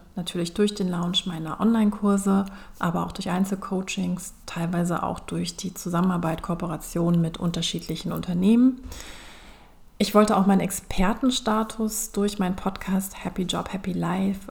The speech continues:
weiter ausbauen. Das heißt, da die Reichweite eben erhöhen und unter den Top Ten, ähm, der Karriere-Podcast landen, ähm, kann ich direkt vorweg sagen, habe ich nicht <laughs> geschafft.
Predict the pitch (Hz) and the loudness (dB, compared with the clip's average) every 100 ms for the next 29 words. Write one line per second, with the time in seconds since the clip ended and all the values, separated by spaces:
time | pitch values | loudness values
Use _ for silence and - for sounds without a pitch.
0 | - 180 165 175 - 165 - - 170 175 | -10 -4 -2 -2 -4 -6 -6 -6 -2 0
1 | 240 247 - 196 196 196 175 - 175 170 | 0 -2 -2 2 4 4 2 -2 -4 -4
2 | 180 - 175 170 180 190 - 208 - 170 | -4 -8 -6 -4 -4 -4 -8 -14 -8 -4
3 | 170 185 208 202 190 190 196 190 185 175 | 0 0 0 0 0 0 -2 0 0 0
4 | 185 - - 180 190 196 233 269 - - | -2 -4 -4 0 6 8 8 4 0 -16
5 | - - - - - - - - 208 190 | -20 -20 -20 -20 -20 -20 -12 4 4 6
6 | 202 196 190 196 190 190 - - 208 208 | 6 6 6 4 0 -2 -6 2 6 6
7 | 196 202 180 175 175 190 - - - 180 | 4 0 -4 -2 -4 -6 -8 -16 -8 -4
8 | 190 190 226 226 - - - 196 208 202 | 0 2 4 2 0 -2 -2 0 0 -2
9 | - 190 202 196 196 185 185 185 185 185 | 0 4 4 4 2 2 0 -2 -2 0
10 | 190 190 - 170 - 185 185 - 180 175 | 2 2 0 -4 -2 -2 -2 -2 -2 0
11 | 175 202 208 247 - - 294 | 6 6 6 -4 -4 -4 -8